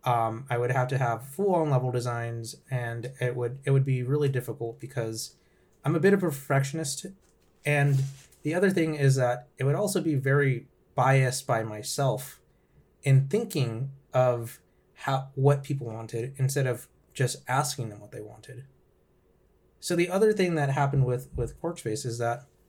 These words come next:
through allowing this kind of D and D-esque area of just bare minimum, like, very low poly, like, designs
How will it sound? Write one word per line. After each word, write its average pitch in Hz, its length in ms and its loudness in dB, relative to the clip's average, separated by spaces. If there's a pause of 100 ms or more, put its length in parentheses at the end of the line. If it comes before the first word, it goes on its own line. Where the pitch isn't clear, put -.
(540)
through 180 300 4
allowing 156 420 4
this 139 160 4
kind 139 160 2
of 120 100 0
D 127 140 0
and 123 120 0
D-esque 123 420 -4
area 120 420 -2 (960)
of 135 100 2
just - 440 2
bare 160 280 6
minimum, 135 640 6
like, 113 180 -4
very 123 340 0
low 120 280 0
poly, 120 460 -2
like, 110 160 -8
designs 110 720 -6